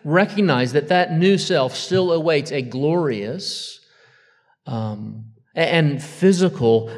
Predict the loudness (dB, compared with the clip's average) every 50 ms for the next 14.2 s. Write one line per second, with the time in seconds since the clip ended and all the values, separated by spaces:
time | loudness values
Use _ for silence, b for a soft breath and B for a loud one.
0 | B -6 -2 0 2 4 4 4 4 4 2 2 0 -2 0 0 0 2 2 2
1 | 0 -2 -2 -2 0 -2 -2 0 0 -2 0 0 0 0 0 2 2 0 0 0
2 | -2 -2 -2 -2 -4 -4 -2 -2 -2 -2 0 -2 -2 -4 -4 -2 -2 -2 -2 -4
3 | -4 -4 -2 -2 -2 -2 -2 -4 -4 -6 -6 -8 -8 -6 -4 -4 -4 -4 -4 -2
4 | -2 -2 -4 -6 -6 -6 -6 -6 -6 -8 -8 -8 -8 -8 -8 -10 B B B B
5 | B B -6 -4 -4 -2 -2 0 0 0 2 0 0 0 -2 -4 -4 -4 -2 0
6 | 2 2 2 0 -4 -10 -14 -14 -12 -10 -10 -8 -8 -8 -10 -8 -6 -6 -6 -6
7 | -8 -8 -8 -6 -6 -6 -6 -8 -10 -12 -14 -16 -16 -18 _ b b b b b
8 | b -10 -10 -8 -8 -6 -4 -2 -2 0 -2 -4 -6 -6 -4 -4 -2 -4 -4 -4
9 | -6 -6 -6 -8 -8 -8 -8 -10 -10 -12 -12 B B B B B B -6 -4 -4
10 | -2 -4 -4 -6 -6 -4 -4 -4 -4 -6 -6 -6 -4 -4 -4 -4 -4 -4 -4 -4
11 | -4 -6 -6 -6 -8 -6 -4 -6 -6 -4 -6 -10 -8 -6 -6 -4 -4 -4 -4 -4
12 | -4 -6 -4 -6 -6 -8 -8 -8 -8 -8 -8 -6 -6 -8 -8 -8 -10 -10 -10 -12
13 | -10 -10 -10 -10 -12 -16 -18 -16 -10 -8 -8 -6 -6 -8 -8 -10 -14 -14 -14 -14
14 | -14 -16 -18 -20